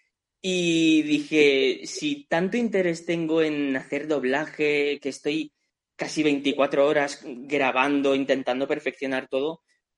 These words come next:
¿por qué no intentar, eh, hacer algo relacionado con esto?".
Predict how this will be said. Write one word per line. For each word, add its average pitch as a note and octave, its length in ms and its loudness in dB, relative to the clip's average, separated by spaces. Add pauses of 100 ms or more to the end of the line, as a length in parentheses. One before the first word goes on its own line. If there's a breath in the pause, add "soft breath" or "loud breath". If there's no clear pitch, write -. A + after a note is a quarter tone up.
¿por D#3 180 2
qué E3+ 140 2
no G3+ 100 2
intentar, D#3+ 800 0
eh, A2+ 640 -4 (120)
hacer B2+ 460 -2
algo B2 280 0
relacionado B2+ 560 -4
con A#2 120 -6
esto?". F3+ 340 -10